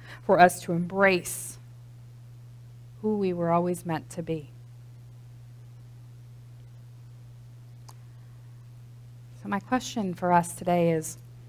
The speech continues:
where are we too dependent on self? Where do you have this need for control from autonomy from God? What are you kind of falsely holding on to?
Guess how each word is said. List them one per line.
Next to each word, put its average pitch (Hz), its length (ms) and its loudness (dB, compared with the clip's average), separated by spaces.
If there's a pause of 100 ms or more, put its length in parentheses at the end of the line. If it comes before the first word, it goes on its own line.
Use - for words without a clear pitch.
(760)
where 240 320 4
are 196 100 6
we 185 480 2 (400)
too 226 220 0
dependent 185 800 -2 (180)
on 160 220 -6
self? - 640 -4 (2750)
Where 202 420 4
do 180 80 -6
you 180 140 -2
have 180 480 2
this 170 240 -2
need 180 340 0
for - 180 -6
control 165 680 2
from 160 260 -4
autonomy 165 1000 -4 (140)
from 156 180 -2
God? 156 440 2 (2750)
What 226 320 6
are 190 80 0
you 196 200 2
kind 208 240 0
of 180 80 0
falsely 220 760 4
holding 185 540 0
on 196 380 2
to? - 360 -6